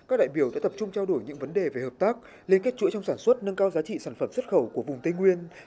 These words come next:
liên kết vùng Tây Nguyên trong các hoạt động xúc tiến thương mại và xuất nhập khẩu theo quy mô chuyên nghiệp, đồng thời đánh giá thực trạng,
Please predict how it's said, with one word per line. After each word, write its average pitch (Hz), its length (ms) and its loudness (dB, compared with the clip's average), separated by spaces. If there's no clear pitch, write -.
liên 190 160 4
kết 247 200 2
vùng 147 140 -2
Tây 180 140 0
Nguyên 185 220 -4
trong 185 120 -8
các 208 80 -12
hoạt 196 160 -2
động 147 120 -2
xúc - 180 -8
tiến 147 100 -8
thương 202 160 -2
mại 156 240 0
và 139 160 2
xuất 254 120 -8
nhập 226 140 -4
khẩu 120 240 0
theo 180 120 0
quy 185 180 -6
mô 180 160 -2
chuyên 185 220 -2
nghiệp, 143 160 2
đồng 147 180 0
thời 139 320 2
đánh 147 120 -4
giá 147 100 0
thực 208 220 -6
trạng, 156 220 2